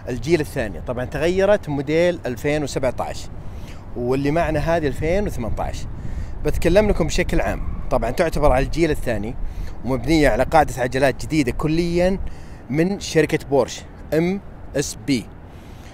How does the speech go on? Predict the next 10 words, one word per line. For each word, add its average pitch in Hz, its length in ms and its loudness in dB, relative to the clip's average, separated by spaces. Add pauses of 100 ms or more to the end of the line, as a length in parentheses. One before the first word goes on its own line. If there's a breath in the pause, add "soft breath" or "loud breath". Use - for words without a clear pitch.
(120)
صارت 190 440 4
أطول 190 480 4 (1040)
أربعة 151 220 6
وثلاثين 143 280 0
ملي، 202 460 0
وأعرض 151 480 4
بستة 190 380 0
ملي، 220 380 2
وأعلى 175 420 6
ارتفاع 175 540 2